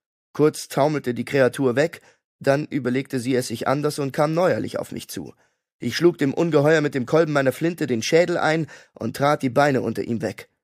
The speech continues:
Lee brüllte vor Schmerz auf, als ihn eine knochige Klaue am Bein traf,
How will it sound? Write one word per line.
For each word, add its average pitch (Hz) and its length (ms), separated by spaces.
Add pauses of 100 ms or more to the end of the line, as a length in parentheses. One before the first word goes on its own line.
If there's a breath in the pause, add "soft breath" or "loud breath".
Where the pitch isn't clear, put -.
(720)
Lee 190 260
brüllte 175 340
vor 143 140
Schmerz 160 400
auf, - 360
als - 200
ihn 117 160
eine 104 180
knochige 135 540
Klaue 147 400
am 110 140
Bein 120 260
traf, 120 360